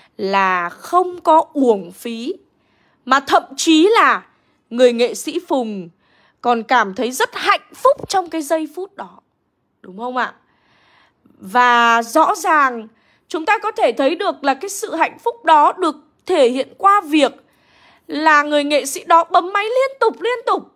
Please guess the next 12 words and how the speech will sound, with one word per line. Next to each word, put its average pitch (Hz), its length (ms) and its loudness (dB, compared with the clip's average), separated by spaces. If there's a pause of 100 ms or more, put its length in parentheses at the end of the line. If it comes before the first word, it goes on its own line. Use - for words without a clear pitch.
(960)
Bởi 302 140 -4
vì 339 120 0
hạnh 392 240 -2
phúc 571 160 0 (100)
quá, 370 260 -6 (680)
thấy 392 140 -4
một 440 100 -2
cái 453 140 -2
khung 508 260 0
cảnh 254 260 0
đẹp 381 180 2 (100)
quá. 339 300 -4